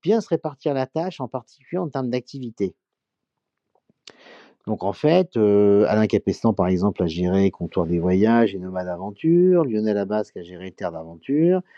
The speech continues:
et moi j'ai géré Voyageurs du Monde. Par ailleurs, c'est vrai qu'on avait des conseils, des compétences transversales différentes. Alain, il est très, très fort en finance. Euh, Lionel, il est très bon en commerce, en commercial.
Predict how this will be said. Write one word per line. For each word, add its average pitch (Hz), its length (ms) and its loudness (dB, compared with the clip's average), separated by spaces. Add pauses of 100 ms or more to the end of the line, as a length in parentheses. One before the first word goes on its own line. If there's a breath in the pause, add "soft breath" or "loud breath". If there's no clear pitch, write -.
(240 soft breath)
et 92 80 0
moi 131 200 4
j'ai 131 140 0
géré 113 280 2
Voyageurs 120 420 2
du 123 120 0
Monde. 101 280 -4 (600 soft breath)
Par 101 140 0
ailleurs, 160 380 2
c'est 117 120 -6
vrai 143 160 -4
qu'on 120 140 -8
avait 107 180 -6
des 101 120 -12
conseils, 117 480 -8
des 110 120 -4
compétences 120 680 -2
transversales 110 920 0
différentes. 135 800 -2 (480)
Alain, 113 260 2
il 98 120 -2
est 90 100 -8
très, - 180 -6
très - 160 -6
fort 98 280 -4
en 90 80 -4
finance. 170 880 -2 (600)
Euh, 85 560 -4
Lionel, 104 440 0
il 85 120 -10
est 85 100 -12
très 104 240 0
bon 98 220 -2
en 76 100 -6
commerce, 160 880 -2 (140)
en 85 60 -12
commercial. 170 760 0